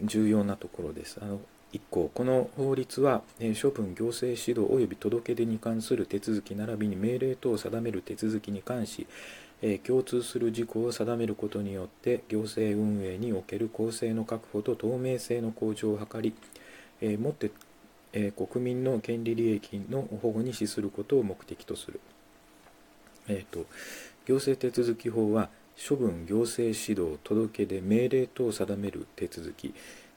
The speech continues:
えー、四つ挙げてます。で、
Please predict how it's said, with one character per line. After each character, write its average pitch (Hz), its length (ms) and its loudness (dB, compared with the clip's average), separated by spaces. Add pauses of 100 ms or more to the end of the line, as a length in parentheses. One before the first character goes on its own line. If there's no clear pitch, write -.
え 98 40 -2
ー、 90 140 -2
四 104 160 4 (100)
つ 127 360 4 (300)
挙 104 120 -2
げ 98 120 -4
て 87 420 -4
ま 85 140 -8
す。 - 280 -10 (600)
で、 127 180 0